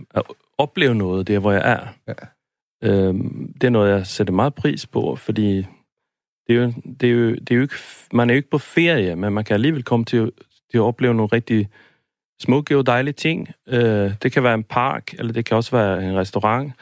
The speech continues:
Speaker 1: et museum, eller, eller noget, som netop ikke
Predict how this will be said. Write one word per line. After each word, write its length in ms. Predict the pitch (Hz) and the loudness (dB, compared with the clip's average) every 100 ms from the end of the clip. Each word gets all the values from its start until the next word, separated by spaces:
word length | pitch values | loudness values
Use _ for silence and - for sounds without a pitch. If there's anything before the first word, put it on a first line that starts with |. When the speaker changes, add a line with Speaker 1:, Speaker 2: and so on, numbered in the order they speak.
| - _ _ - | -20 _ _ -6
Speaker 1:
et 80 | 107 | -2
museum, 680 | 104 - 113 127 131 127 - - | 0 2 2 2 -2 -6 -6 -2
eller, 420 | 104 101 90 87 - _ _ _ _ _ _ _ _ _ _ _ - | 0 2 0 -4 -10 _ _ _ _ _ _ _ _ _ _ _ -2
eller 180 | 120 | 0
noget, 600 | 123 127 131 120 123 143 | 2 2 4 2 2 0
som 160 | 127 120 | -2 -4
netop 520 | 113 113 123 123 113 - | -2 0 0 -2 -6 -4
ikke 240 | 143 170 | -4 -4